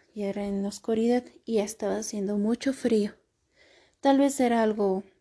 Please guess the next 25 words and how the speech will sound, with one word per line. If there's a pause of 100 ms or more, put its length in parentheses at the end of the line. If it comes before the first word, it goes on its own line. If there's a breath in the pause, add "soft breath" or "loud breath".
(920)
anormal
por
el
frío. (800 soft breath)
Es
donde
la
segunda
vez (840 soft breath)
también
escuchó
y
llegó
a
pensar, (140)
"¿Qué
tal
si
ninguno
de
estas
personas
vuelve
a
ver